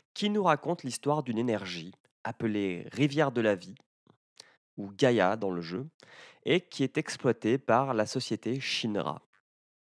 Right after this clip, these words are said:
Donc quand on nous dit ça, on voit des réacteurs qui s'allument. Euh, alors ils s'allument parce qu'en fait, ils projettent une lumière qui est de la même couleur que la Rivière de la Vie, autour de ce qui semble être une ville. Cette vi-, même ville qui ressemble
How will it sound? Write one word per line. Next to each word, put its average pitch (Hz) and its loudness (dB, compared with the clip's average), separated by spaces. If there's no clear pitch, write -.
Donc 101 -4
quand 147 4
on 160 6
nous 160 4
dit 113 -2
ça, 143 0
on 107 0
voit 127 2
des 117 2
réacteurs 135 2
qui - -6
s'allument. 104 0
Euh, 87 -6
alors 87 0
ils 95 -2
s'allument 123 2
parce 101 0
qu'en 104 -6
fait, - -4
ils 90 -12
projettent 117 0
une 98 -4
lumière 104 -2
qui - -10
est 92 -6
de 85 -10
la 90 -6
même 107 0
couleur 107 0
que 92 -10
la 85 -8
Rivière 87 -8
de 87 -8
la 82 -6
Vie, 151 -2
autour 139 0
de 117 -2
ce - -8
qui - -14
semble 95 -4
être - -6
une 90 -6
ville. 104 -2
Cette 123 2
vi-, 123 -2
même 147 6
ville 139 2
qui - -2
ressemble 123 4